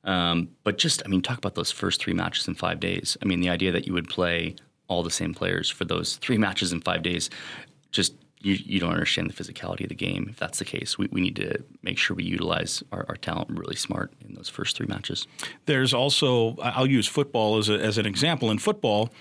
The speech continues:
Speaker 2: um, sometimes there's a, a game or two in a non-conference game, let's say, that, you know, you're gonna, in a, in a Big Ten program,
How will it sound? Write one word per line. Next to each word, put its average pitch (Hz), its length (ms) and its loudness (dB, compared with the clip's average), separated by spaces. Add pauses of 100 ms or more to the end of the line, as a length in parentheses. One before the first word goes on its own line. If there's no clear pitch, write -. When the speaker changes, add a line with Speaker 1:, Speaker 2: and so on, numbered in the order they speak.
(280)
Speaker 2:
um, 113 160 2
sometimes 127 420 4
there's 113 180 2
a, 107 180 4
a 113 160 2
game 113 340 2
or 104 80 4
two 110 280 4
in 104 120 6
a 104 40 6
non-conference 104 680 2
game, 104 240 2
let's 101 200 2
say, 104 240 4
that, 110 280 0
you 127 120 0
know, 104 100 2
you're 107 160 2
gonna, 107 400 2
in 110 160 2
a, 107 60 4
in 110 200 2
a 104 40 4
Big 110 200 2
Ten 113 180 2
program, 113 440 2